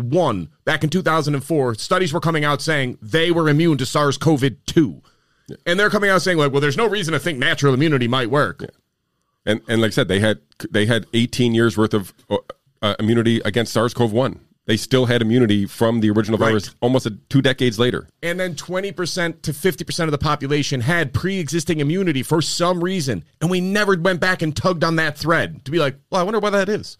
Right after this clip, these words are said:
Speaker 1: I wonder who's got it and what their commonalities are. Why would they have it? Why
Speaker 2: Yeah.
Speaker 1: are they immune?" Like, we didn't wanna know. That's insane. And so, look,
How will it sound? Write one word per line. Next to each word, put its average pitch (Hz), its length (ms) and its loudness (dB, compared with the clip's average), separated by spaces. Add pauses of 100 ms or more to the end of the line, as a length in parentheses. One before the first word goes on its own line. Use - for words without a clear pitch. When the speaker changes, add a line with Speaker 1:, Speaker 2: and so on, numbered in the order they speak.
(120)
Speaker 1:
I - 40 -14
wonder 214 180 2
who's 170 400 -2
got 190 240 2
it 147 80 0
and 151 100 -4
what 165 140 0
their 160 120 -4
commonalities 156 680 -2
are. 78 120 -8
Why 131 240 -4
would 185 140 0
they 165 100 2
have 147 300 -2
it? - 180 -10 (340)
Why 170 180 2
Speaker 2:
Yeah. 190 40 4
Speaker 1:
are 190 80 4
they 180 140 0
immune?" 165 340 -2 (500)
Like, 175 200 0
we 190 100 -2
didn't 214 180 2
wanna 180 200 2
know. 214 420 0
That's 220 260 -2
insane. 240 500 -6
And 170 120 -4
so, 226 140 2
look, 247 220 0